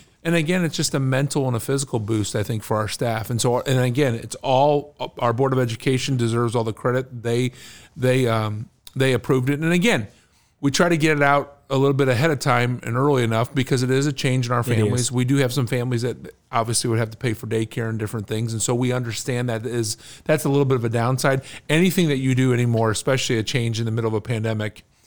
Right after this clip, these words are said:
Speaker 1: um, there's always a little bit of a downside. So there is a downside. Thank you to our parents and our families. A lot of
Speaker 2: Mm-hmm.
Speaker 1: them really like the two extra days, but some of it, some of them have been
Speaker 2: Right.
Speaker 1: affected by that. And so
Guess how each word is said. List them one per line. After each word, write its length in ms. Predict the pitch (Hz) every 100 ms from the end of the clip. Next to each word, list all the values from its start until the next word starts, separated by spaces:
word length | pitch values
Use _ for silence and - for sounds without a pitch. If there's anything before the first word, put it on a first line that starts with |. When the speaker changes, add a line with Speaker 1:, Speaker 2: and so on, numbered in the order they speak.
| _ _ _ -
Speaker 1:
um, 420 | 117 104 104 104 -
there's 200 | 127 117
always 340 | 120 120 117
a 40 | 113
little 140 | 113
bit 120 | 110
of 60 | 107
a 60 | 110
downside. 400 | 120 139 120 -
So 80 |
there 180 | 190 233
is 200 | 196 214
a 40 | 165
downside. 480 | 139 139 147 131 131
Thank 200 | 147 143
you 60 | 156
to 80 |
our 120 | 127 113
parents 400 | 139 127 135 -
and 40 |
our 60 | 110
families. 320 | 131 127 123
A 60 | 117
lot 220 | 120 127
of 80 | 135
Speaker 2:
Mm-hmm. 220 | 123 120
Speaker 1:
them 20 | - - -
really 300 | 139 143 147
like 360 | 120 123 139 -
the 100 | 135
two 260 | - 160
extra 220 | 147 - 143
days, 220 | 160 160
but 120 | 135
some 180 | 160 175
of 100 | 175
it, 340 | 175 180 - -
some 180 | - 165
of 100 | 165
them 180 | 170 160
have 280 | 139 190 196
been 300 | 185 110 98
Speaker 2:
Right. 200 | 117 104
Speaker 1:
affected 420 | 143 156 127 127
by 180 | 104 107
that. 180 | 104 107
And 100 | 127
so 240 | - 139